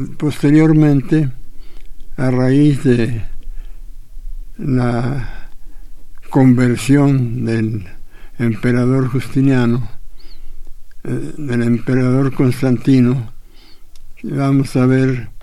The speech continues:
que de perseguidos pasan a persecutores.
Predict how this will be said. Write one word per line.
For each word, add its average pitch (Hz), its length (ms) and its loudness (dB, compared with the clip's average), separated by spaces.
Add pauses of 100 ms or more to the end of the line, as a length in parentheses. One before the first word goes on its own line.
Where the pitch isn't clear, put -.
(500)
que 131 120 2
de 127 140 4
perseguidos 139 840 4
pasan 127 460 2
a 120 80 2
persecutores. 131 1120 -2